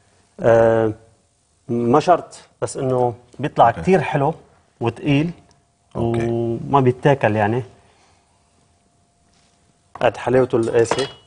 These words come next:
Speaker 2: نعم.
Speaker 1: هلا
Speaker 2: تالت
Speaker 1: فينا،
Speaker 2: طبقة.
Speaker 1: فينا، فينا نحط فوقها جناش كمان. ما في
Speaker 2: بدك؟
Speaker 1: مشكلة.
Speaker 2: شوي.
Speaker 1: بزيادة. بزيادة. أنت كتير كريم يا جوزيف.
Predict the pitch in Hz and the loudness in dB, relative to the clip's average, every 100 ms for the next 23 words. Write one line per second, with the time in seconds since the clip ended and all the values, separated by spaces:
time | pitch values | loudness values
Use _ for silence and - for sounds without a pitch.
0 | _ - 95 73 - _ - 139 123 - | _ -12 -8 -8 -12 _ 0 2 2 -2
1 | - _ - 123 110 143 87 87 104 - | -20 _ -2 2 4 2 0 0 -2 -2
2 | 165 151 147 - - 151 139 - - - | 0 2 2 0 -4 2 2 2 0 2
3 | 143 127 117 120 135 127 - 113 120 151 | 4 4 2 2 2 -2 -6 -2 -2 -2
4 | 165 _ _ - - 92 127 127 - 147 | -6 _ _ -8 -2 2 2 0 -4 -8
5 | 165 _ _ _ _ _ _ - _ - | -8 _ _ _ _ _ _ -18 _ -20
6 | - 101 123 - _ _ _ _ _ _ | -4 0 0 -2 _ _ _ _ _ _
7 | _ _ - 117 113 113 135 - _ _ | _ _ -6 -2 0 0 0 -8 _ _
8 | _ _ _ _ _ _ _ _ _ _ | _ _ _ _ _ _ _ _ _ _
9 | _ _ _ _ _ _ - 117 107 104 | _ _ _ _ _ _ -4 -2 0 0
10 | 120 131 - _ _ - - _ _ _ | -2 -6 -12 _ _ -20 -20 _ _ _
11 | _ _ _ _ _ _ _ _ _ _ | _ _ _ _ _ _ _ _ _ _
12 | _ _ _ _ _ - - _ _ _ | _ _ _ _ _ -16 -16 _ _ _
13 | _ _ _ 139 127 123 147 135 123 120 | _ _ _ 0 2 0 -2 -2 0 0
14 | 110 101 101 107 110 | 0 -2 -2 -6 -8